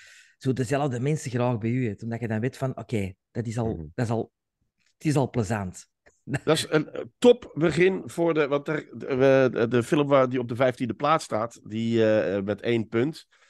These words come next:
Speaker 3: eh, die ik wel gezien had, maar die eigenlijk niet in onze lijstjes voorkwam, maar één iemand op het interweb zat die, eh, gezien.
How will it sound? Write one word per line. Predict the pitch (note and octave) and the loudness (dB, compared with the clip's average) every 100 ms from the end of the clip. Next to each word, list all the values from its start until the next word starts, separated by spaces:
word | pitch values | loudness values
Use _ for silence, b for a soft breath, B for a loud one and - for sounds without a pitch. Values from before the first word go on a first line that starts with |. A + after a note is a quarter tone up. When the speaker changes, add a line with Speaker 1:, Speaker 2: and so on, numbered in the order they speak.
| b b | b b
Speaker 3:
eh, | - A2 A2 | 2 4 4
die | G#2+ | 2
ik | A#2 | 2
wel | C3+ F#3 | 4 2
gezien | - E3 | 0 -2
had, | C#3+ | -2
maar | G#2+ A#2 | -2 -4
die | A#2+ B2 | -4 -6
eigenlijk | A2 C3+ B2 | -4 -4 -4
niet | G#2+ D3+ | -4 -2
in | C#3 | 0
onze | D3+ C3+ | 0 0
lijstjes | B2 A#2 | -2 -2
voorkwam, | - A#2+ - A2 G2 | -4 -4 -2 -2 0
maar | G#2 G#2 | 0 -2
één | - A2+ | -4 -6
iemand | A#2 G#2+ G2 - | -4 -4 -6 -8
op | F#2+ | -10
het | - | -4
interweb | B2+ B2+ C3+ C3+ | -6 -2 -4 -4
zat | C3 | -6
die, | B2+ C3 B2 A2 | -6 -2 0 -2
eh, | |
gezien. | G2 B2+ | -2 -8